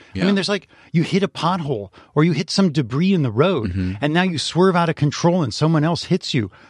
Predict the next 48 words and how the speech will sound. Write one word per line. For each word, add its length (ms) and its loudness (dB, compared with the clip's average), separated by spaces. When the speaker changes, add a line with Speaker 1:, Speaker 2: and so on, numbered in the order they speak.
Speaker 1:
Well, 240 0
how, 340 -2
you 140 -4
know, 160 -2
"Oh, 160 2
sure, 680 0
yeah, 360 -2
that 180 4
debris 340 0
was 200 0
in 100 2
the 100 0
road. 300 4
Of 140 -8
course 280 0
it 80 2
was." 300 0
You 80 -4
know, 140 -4
I 140 -10
don't 180 -2
know. 120 -4
And 340 -2
they're 260 -4
seeing 280 0
all 180 -4
kinds 320 -2
of 100 0
stuff 380 -2
when 240 0
they 120 2
review 520 0
these 380 -2
edge 320 0
cases 600 -4
at 80 -4
Speaker 2:
Yeah. 80 -2
Speaker 1:
Tesla. 520 -2
It 120 -4
just 200 0
tells 220 2
me 100 2
that 180 2
there's 160 -4
a 60 0
lot 260 -2
of 140 -4
bad 320 -4